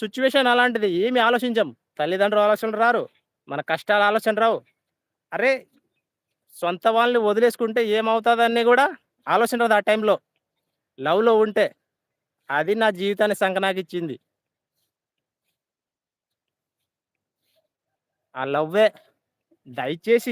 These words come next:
ఎవరైనా పెళ్లి చేసుకోవాలనుకుంటే, పెళ్లి కాని అబ్బాయిలు, మీకే ఈ వీడియో, పెళ్లి కాకముందే సంపాదించుకోండి. అనుభవంతో చెప్తున్నానన్నా, ఏం లేదు, పెళ్లి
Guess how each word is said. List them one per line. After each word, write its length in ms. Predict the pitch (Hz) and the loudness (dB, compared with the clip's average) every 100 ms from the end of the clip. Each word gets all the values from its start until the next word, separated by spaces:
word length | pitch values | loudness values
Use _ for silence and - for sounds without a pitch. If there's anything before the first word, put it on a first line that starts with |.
| 196 | -2
ఎవరైనా 440 | 170 202 220 233 233 220 - _ _ _ _ _ _ _ _ _ _ _ _ _ _ | 0 0 0 2 0 0 -8 _ _ _ _ _ _ _ _ _ _ _ _ _ _
పెళ్లి 220 | 170 190 233 | -8 -6 0
చేసుకోవాలనుకుంటే, 880 | 233 233 233 226 214 208 208 196 202 214 _ _ _ _ _ _ _ _ | 0 2 2 4 4 2 -2 -2 -2 -2 _ _ _ _ _ _ _ _
పెళ్లి 220 | 175 196 | -2 0
కాని 200 | 208 214 | 2 2
అబ్బాయిలు, 440 | 180 156 196 202 214 302 _ _ _ _ _ | 2 2 4 4 2 -2 _ _ _ _ _
మీకే 400 | 131 156 202 220 220 214 | -10 -4 -2 2 2 0
ఈ 40 | 190 | -2
వీడియో, 260 | 208 202 233 381 _ _ _ _ _ _ _ _ _ _ _ 170 | -2 2 2 0 _ _ _ _ _ _ _ _ _ _ _ -6
పెళ్లి 220 | 214 247 240 | -4 -2 0
కాకముందే 500 | 226 233 208 240 269 | 0 0 0 0 2
సంపాదించుకోండి. 720 | 254 233 233 220 208 175 113 - _ _ _ _ _ _ _ _ _ _ _ _ _ _ _ _ _ _ _ - | 2 2 0 0 -2 -2 -6 -14 _ _ _ _ _ _ _ _ _ _ _ _ _ _ _ _ _ _ _ -6
అనుభవంతో 600 | 160 196 240 254 262 262 240 | -2 0 2 2 2 0 0
చెప్తున్నానన్నా, 640 | 214 233 220 214 202 196 190 214 | 0 -2 -2 -2 -2 -2 0 2
ఏం 100 | 254 240 | 2 2
లేదు, 180 | 226 226 190 _ | 2 2 -2 _
పెళ్లి 220 | - 196 | -6 -4